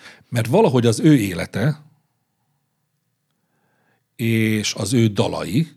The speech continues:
fura mód, pedig aztán nem voltak azok nagyon összeválogatva, de valahogy mégiscsak, mégis azok a dalok találták meg. Szóval azt mondják, hogy ez, Magyarországnak ez az ezerkilencszázharmincöttől negyvennégyig tartó időszakát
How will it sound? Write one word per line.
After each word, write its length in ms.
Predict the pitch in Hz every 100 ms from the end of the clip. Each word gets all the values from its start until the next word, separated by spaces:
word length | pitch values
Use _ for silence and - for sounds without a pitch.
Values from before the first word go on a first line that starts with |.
| _ _ _ _ _ _ _
fura 340 | _ - 123 107
mód, 380 | 95 101 165 160
pedig 340 | - 117 107
aztán 320 | 98 - 98
nem 220 | 98 92
voltak 260 | 82 85 85
azok 200 | 92 92
nagyon 220 | 85 60
összeválogatva, 680 | - - 87 90 104 117 117
de 120 | 113
valahogy 340 | 127 180 151 139
mégiscsak, 480 | 170 151 - 120
mégis 320 | - 156 143 -
azok 200 | 135 120
a 40 |
dalok 280 | 110 120 107
találták 420 | 107 92 90 90
meg. 360 | - 147 - - - -
Szóval 220 | - 170
azt 100 | 165
mondják, 300 | 120 113 135
hogy 220 | - 113 -
ez, 180 | 156 127 -
Magyarországnak 960 | 156 139 120 - 101 98 95 101 95
ez 180 | - -
az 140 | 95 - - - -
ezerkilencszázharmincöttől 1600 | 135 117 98 101 92 - 87 - 92 87 85 82 - - 92 82 82
negyvennégyig 840 | 98 90 85 80 78 - 104 95 92
tartó 300 | - 95 -
időszakát 880 | 117 156 - 135 127 113 - -